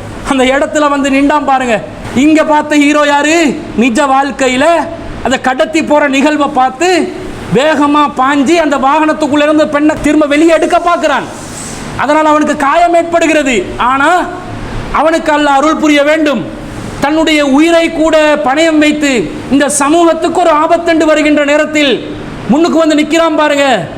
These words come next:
இவர்கள் நபிகள் நாயகம் காட்டின அந்த வழிமுறை, "மன் ரஆ மின்குமுல் முன்கர ஃபல்யுகையிர் பியதிஹி", உங்கள யாராவது ஒரு தீமையை கண்டால் கரத்தால் தடுக்கட்டும்.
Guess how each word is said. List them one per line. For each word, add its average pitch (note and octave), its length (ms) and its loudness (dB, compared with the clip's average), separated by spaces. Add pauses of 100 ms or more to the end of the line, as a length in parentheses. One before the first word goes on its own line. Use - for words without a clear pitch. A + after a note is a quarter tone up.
(220)
இவர்கள் D4 640 2 (340)
நபிகள் D4+ 320 2
நாயகம் D4 400 0
காட்டின C#4 200 -2
அந்த C#4+ 180 0
வழிமுறை, C4 440 2 (440)
"மன் C4+ 280 0
ரஆ C#4+ 320 2
மின்குமுல் D#4 560 0
முன்கர D#4+ 580 2 (480)
ஃபல்யுகையிர் C#4+ 720 2
பியதிஹி", D4+ 580 0 (380)
உங்கள D4+ 380 2
யாராவது D#4 520 2
ஒரு D#4 160 0
தீமையை D#4 500 2
கண்டால் C4+ 480 0 (260)
கரத்தால் D#4+ 540 0
தடுக்கட்டும். A#3 840 -2